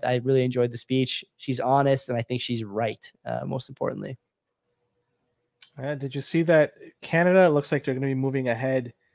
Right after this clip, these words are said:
Speaker 2: with rental payments counting towards credit score?
Speaker 1: I, I, this came up at my Easter dinner yesterday. Yeah, t-, talk to
Speaker 2: Hmm.
Speaker 1: me about this. Yeah, yeah.
Speaker 2: So the idea behind this is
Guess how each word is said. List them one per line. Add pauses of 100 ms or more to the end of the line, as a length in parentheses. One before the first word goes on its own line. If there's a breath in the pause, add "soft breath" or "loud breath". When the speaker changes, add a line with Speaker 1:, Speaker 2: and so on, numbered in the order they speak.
(680)
Speaker 2:
with
rental
payments
counting
towards
credit
score? (260)
Speaker 1:
I,
I,
this
came
up
at
my
Easter (180)
dinner
yesterday.
Yeah,
t-,
talk
to
Speaker 2:
Hmm.
Speaker 1:
me
about
this.
Yeah,
yeah. (640)
Speaker 2:
So
the
idea
behind
this
is